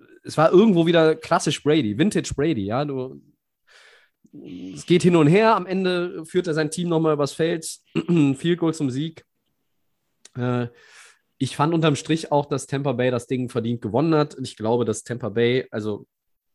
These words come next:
Buccaneers sind hier der Favorit in Woche zwei in dem Ding, in dem Matchup, das ist ja keine Frage. Äh,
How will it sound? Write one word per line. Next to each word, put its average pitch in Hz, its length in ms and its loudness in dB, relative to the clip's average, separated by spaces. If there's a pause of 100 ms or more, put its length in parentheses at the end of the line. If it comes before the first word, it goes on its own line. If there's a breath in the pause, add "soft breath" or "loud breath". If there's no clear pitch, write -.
(180)
Buccaneers 110 340 -4
sind 107 140 -6
hier 117 80 0
der 104 80 0
Favorit 107 340 -2
in 120 80 0
Woche 113 180 -2
zwei 117 220 -4
in 107 60 -4
dem 104 160 -6
Ding, 139 240 -2
in 117 340 -6
dem 104 80 -4
Matchup, 139 320 -2
das 104 160 -8
ist 117 80 -16
ja 113 80 -6
keine 101 200 -8
Frage. 147 380 0 (600 soft breath)
Äh, 117 240 -2